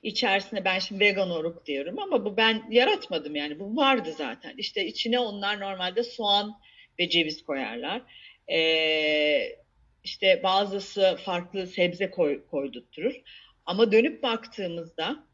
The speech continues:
yine araştırdığımızda Manastır, e, Gastronomisi diye bir kitap var. Bizim Kenan Bey var,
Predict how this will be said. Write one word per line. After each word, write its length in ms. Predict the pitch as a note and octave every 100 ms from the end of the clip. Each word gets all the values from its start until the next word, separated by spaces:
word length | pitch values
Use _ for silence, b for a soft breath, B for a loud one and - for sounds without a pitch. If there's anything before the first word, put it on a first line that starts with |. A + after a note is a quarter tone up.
| - -
yine 180 | E3+
araştırdığımızda 1200 | D3+ D#3+ F3 - E3 D#3 D#3 D3+ C#3+ F#3+ C#4 - _ _ _ _ _ _ _ _ _ -
Manastır, 880 | D#3 D#3+ F#3 A3 - - F#3+ D3+ - b b _
e, 340 | - D3+ D3+ D3+
Gastronomisi 1160 | D#3 D#3+ D#3+ - F3 E3 D#3+ E3 D#3+ - F#3
diye 220 | D3 D3+
bir 180 | D3 D3+
kitap 380 | - - F3 - _ _
var. 280 | C#3 F#4+ - A#3+
Bizim 480 | E3 - D#3+ E3
Kenan 360 | E3 E3+ E3+ E3
Bey 140 | D3+
var, 300 | C#3+ D3 D3+